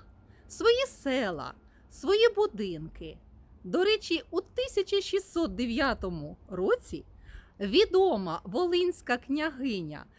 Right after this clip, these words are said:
Софія Ружинська пішла походом, зібравши шість тисяч козаків. І пішла вона на князів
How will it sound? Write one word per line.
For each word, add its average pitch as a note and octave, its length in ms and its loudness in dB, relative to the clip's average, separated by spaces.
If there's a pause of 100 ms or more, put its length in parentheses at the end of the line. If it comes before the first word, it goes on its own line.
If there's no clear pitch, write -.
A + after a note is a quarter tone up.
(140)
Софія C4 1000 0
Ружинська F3+ 1000 -4 (360)
пішла B4 420 4
походом, F#3 680 0 (340)
зібравши G4 680 2
шість - 760 -4 (220)
тисяч G#4 520 4
козаків. D#4 680 -4 (540)
І C4+ 120 0
пішла A3 460 2
вона D4 440 -2 (260)
на A3+ 220 2
князів G4+ 500 0